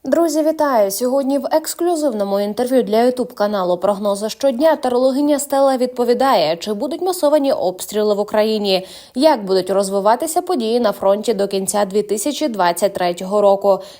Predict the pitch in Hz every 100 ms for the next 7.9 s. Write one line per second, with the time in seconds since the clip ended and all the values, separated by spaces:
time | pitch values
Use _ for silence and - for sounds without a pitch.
0 | _ 330 311 330 349 320 240 226 220 233
1 | 240 208 185 214 285 269 202 185 185 185
2 | 202 302 311 349 208 202 220 277 294 311
3 | 294 190 165 - 202 208 233 220 190 185
4 | 170 175 - 320 359 240 214 208 - 202
5 | - 247 277 320 311 311 320 339 233 240
6 | 247 202 320 - 269 185 180 170 175 175
7 | 170 170 185 190 190 196 202 240